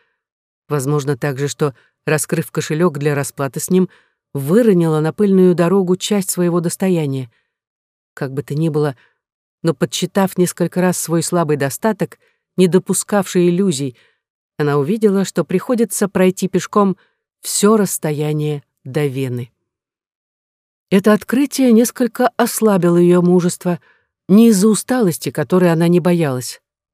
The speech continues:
но из-за опасностей, неизбежных для молодой женщины в столь долгом пешеходном пути. Страх, до сих пор побеждавшийся ею из-за уверенности, что вскоре ей можно будет укрыться в экипаже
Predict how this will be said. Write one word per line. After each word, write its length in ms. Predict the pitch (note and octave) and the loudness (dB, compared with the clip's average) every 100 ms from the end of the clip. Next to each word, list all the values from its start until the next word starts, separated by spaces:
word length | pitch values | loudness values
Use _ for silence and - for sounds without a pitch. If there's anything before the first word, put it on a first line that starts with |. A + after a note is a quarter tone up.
| - | -4
но 140 | D#3+ | -2
из-за 380 | D#3+ E3+ C3 C#3 | 0 -2 -2 -2
опасностей, 800 | B2 E3+ G3+ - D3+ - B2+ A#2 _ _ - | -4 -4 -4 -4 -8 -8 -12 -12 _ _ -2
неизбежных 680 | E3+ D#3 C3+ G#3 F#3+ E3 C#3 | 0 0 2 2 2 0 -2
для 180 | D3+ | -2
молодой 400 | C#3+ D3 D3+ D#3+ | 0 0 0 -2
женщины 460 | D3+ E3+ F3 D#3+ D#3 | 0 0 0 0 -2
в 60 | - | -2
столь 260 | - E3+ | -2 -2
долгом 480 | C#3 F3+ E3+ E3 D3+ _ | 0 0 2 0 -4 _
пешеходном 640 | F3 - F3 E3+ D#3+ E3 | -6 -4 -2 -2 0 -2
пути. 400 | D#3 F3 - A#2+ - _ _ _ _ _ _ _ | -4 -8 -10 -14 -16 _ _ _ _ _ _ _
Страх, 500 | - - F#3+ G3+ - | -16 -4 0 0 -2
до 120 | D3+ | -4
сих 220 | D#3 D#3 - | -4 -6 -2
пор 220 | F3+ - _ _ - | -2 -2 _ _ -2
побеждавшийся 760 | D#3 E3+ D3 F#3 - F3 E3+ | 2 2 2 0 0 -4 -4
ею 360 | D#3+ F3 F3 - | 0 2 2 2
из-за 300 | E3 C3+ D#3+ | -4 -2 -2
уверенности, 640 | D#3 F#3+ E3 D#3 - D3+ | 2 2 2 -2 -4 -8
что 180 | - D#3 | -6 -6
вскоре 360 | - - F3 | -6 -4 -2
ей 180 | D#3+ D3 | -2 -2
можно 300 | D3 D3+ C#3 | -2 -2 -4
будет 260 | D3 D3 C#3+ | -4 -4 -6
укрыться 440 | C#3 D#3+ E3+ D3+ | -6 -4 -4 -4
в 60 | C#3 | -6
экипаже 600 | - C#3+ E3 F#3+ C#3+ | -8 -6 -2 -2 -4